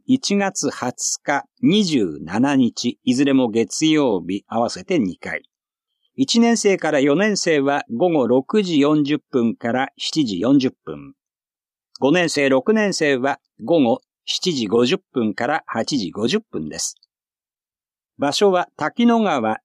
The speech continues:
二の五十二の十、教育総合相談センター。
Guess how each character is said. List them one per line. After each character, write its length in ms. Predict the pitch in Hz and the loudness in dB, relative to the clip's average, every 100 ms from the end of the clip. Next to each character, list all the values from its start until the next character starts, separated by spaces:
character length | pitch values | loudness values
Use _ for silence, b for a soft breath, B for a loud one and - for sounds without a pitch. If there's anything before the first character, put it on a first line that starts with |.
| - | -4
二 180 | 135 226 | 0 2
の 200 | 196 131 | 2 2
五 260 | 113 139 | 2 2
十 320 | 147 208 202 190 | 4 4 4 2
二 160 | 190 | 0
の 220 | 151 87 | -2 -4
十、 420 | 80 113 135 87 - _ _ _ _ _ _ _ | -6 -2 -2 -2 -8 _ _ _ _ _ _ _
教 260 | - 208 226 | 2 4 4
育 200 | 208 - | 0 -6
総 360 | - 202 190 | -2 2 2
合 240 | 180 170 147 | 2 2 2
相 200 | 160 156 | 0 0
談 200 | 147 131 | 0 -2
セ 140 | 131 | -2
ン 100 | 92 | -6
タ 380 | - 71 71 | -8 -12 -12
ー。 40 | 65 | -16